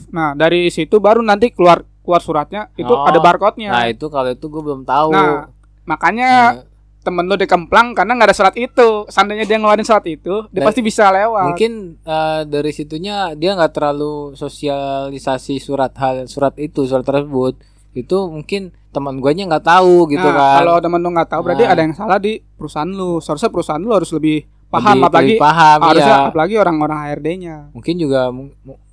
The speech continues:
Speaker 2: apa, mungkin juga udah, udah dibuatin atau gimana ya, gue juga nggak tahu. Pokoknya ada, ada suratnya lah ya, ada suratnya tersebut buat kita bekerja gitu, mobile. Dan teman gue ngotot, ngototnya,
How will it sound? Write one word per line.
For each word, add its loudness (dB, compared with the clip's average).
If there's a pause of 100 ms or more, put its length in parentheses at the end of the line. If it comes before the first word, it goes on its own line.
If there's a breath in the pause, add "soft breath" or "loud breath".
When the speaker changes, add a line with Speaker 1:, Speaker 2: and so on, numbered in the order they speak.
Speaker 2:
apa, -4
mungkin -6
juga -6
udah, -4 (140)
udah -6
dibuatin -6
atau -8
gimana -6
ya, -6
gue -10
juga -10
nggak -14
tahu. -6 (100)
Pokoknya -4
ada, -2 (140)
ada -4
suratnya -2
lah 4
ya, 2 (300)
ada -8
suratnya -2
tersebut -6
buat 0 (240)
kita 2 (640)
bekerja 2
gitu, -4
mobile. -2 (720 soft breath)
Dan -2
teman -4
gue 0
ngotot, 0
ngototnya, -8